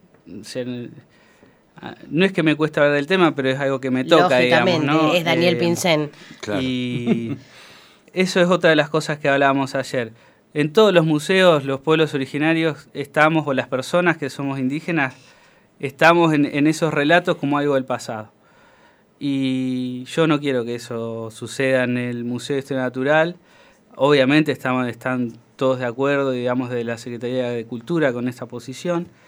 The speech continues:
Speaker 1: pero no, justamente hacia el final de, del recorrido, que va a ser autoguiado, en esto del reencuentro con la naturaleza, vamos a mencionar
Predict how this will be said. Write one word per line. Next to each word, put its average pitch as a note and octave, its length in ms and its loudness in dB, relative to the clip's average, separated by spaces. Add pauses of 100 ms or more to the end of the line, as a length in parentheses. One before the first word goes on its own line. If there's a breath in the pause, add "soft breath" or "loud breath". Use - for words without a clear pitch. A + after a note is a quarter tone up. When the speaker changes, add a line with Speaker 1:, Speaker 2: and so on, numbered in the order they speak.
(540 soft breath)
Speaker 1:
pero D3 600 4 (320)
no, F3+ 840 4
justamente G3 520 -2
hacia E3 200 -2
el D3 100 -2
final F#3+ 640 0
de, D3+ 560 2
del C#3+ 200 -2
recorrido, G3+ 760 0
que D#3 100 -2
va D3 120 2
a D3 40 -4
ser D#3 220 -4
autoguiado, D3+ 1000 2 (680 soft breath)
en D3 160 4
esto F3+ 220 2
del D#3 120 4
reencuentro E3+ 420 2
con D#3 120 2
la D3 80 2
naturaleza, F3 840 -2 (340)
vamos F#3 420 2
a F3 40 2
mencionar D#3 720 0